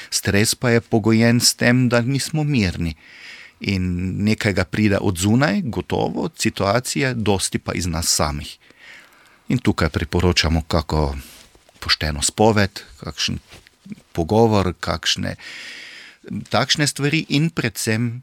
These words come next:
redno duhovno higieno v molitvenem življenju, ker to bo gotovo tega miru veliko dalo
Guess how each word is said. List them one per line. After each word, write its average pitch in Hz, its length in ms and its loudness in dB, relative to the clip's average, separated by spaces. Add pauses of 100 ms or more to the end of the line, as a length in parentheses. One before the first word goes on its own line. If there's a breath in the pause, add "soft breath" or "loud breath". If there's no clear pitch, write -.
(100)
redno 107 640 0 (160)
duhovno 95 540 2
higieno 98 800 0
v - 180 -2
molitvenem 95 560 0
življenju, 82 540 2 (140)
ker - 260 -8
to 92 220 2
bo 101 400 0
gotovo 95 540 0
tega 90 240 0
miru 87 280 2
veliko 107 420 0
dalo 143 360 4